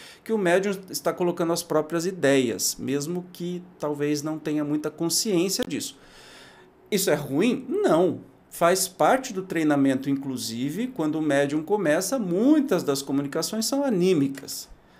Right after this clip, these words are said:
Às vezes, comunicações que ele traz de outras personalidades, de outras vidas próprias. Não é que o médium está inventando alguma coisa, né?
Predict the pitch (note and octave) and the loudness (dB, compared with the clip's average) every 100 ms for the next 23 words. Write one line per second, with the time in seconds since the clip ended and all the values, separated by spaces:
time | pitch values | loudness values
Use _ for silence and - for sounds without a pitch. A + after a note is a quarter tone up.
0 | - - C#3 F3 B3 A#3 - F#3+ F#3 D#3+ | -6 -2 2 4 4 0 -2 0 2 0
1 | D3+ F3+ A3+ - G3+ G3 F#3 E3 F#3 G#3+ | 0 -2 -2 -4 -2 -2 0 2 2 2
2 | D#3+ E3+ E3+ F3 A#3+ B3+ G#3 - E3+ - | -4 -4 2 2 2 0 -2 -2 -4 -2
3 | D3 C3 B2 B2 F3 G3+ A3 - F#3 C#3+ | -2 0 0 2 2 2 -4 -6 -6 2
4 | F#3 A3 G#3+ A#3+ A3+ C#3 F#3 G#3+ C#4 C4+ | 4 4 2 -4 -4 -4 -4 -2 -2 -4
5 | - - _ _ - A#3 A3 F3+ - B2 | -8 -20 _ _ 4 8 10 8 2 -6
6 | - - - - _ _ _ _ _ _ | -6 -10 -12 -14 _ _ _ _ _ _
7 | - G#2 A2 G#3+ A#3+ C#4 G3 F3+ F3+ E3 | -20 -6 0 2 2 2 4 2 0 -2
8 | D#3 - D#3 D#3 C#3 C#3+ B2+ - F3+ G#3 | -2 -2 -2 -2 0 -2 -2 0 0 2
9 | D3 A#2+ A#2 C3+ C3+ - - C3 B2+ G#2+ | 2 0 0 2 0 0 -2 0 0 -4
10 | - - D#3+ | -12 -6 -4